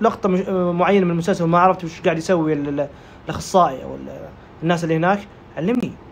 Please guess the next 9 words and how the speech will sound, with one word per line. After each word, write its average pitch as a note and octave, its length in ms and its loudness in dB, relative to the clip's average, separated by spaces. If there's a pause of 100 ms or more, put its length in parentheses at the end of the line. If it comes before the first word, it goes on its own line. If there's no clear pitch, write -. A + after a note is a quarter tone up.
(300)
تساعد. G#3 360 2 (460)
يعني D#3 100 -2
منها F3+ 200 2
أنا E3+ 320 0 (2000)
أجيب C#3+ 140 -12
من D3 80 -8
ورا C#3+ 140 -6
ظهركم C#3+ 380 -10
محتوى B2+ 260 -14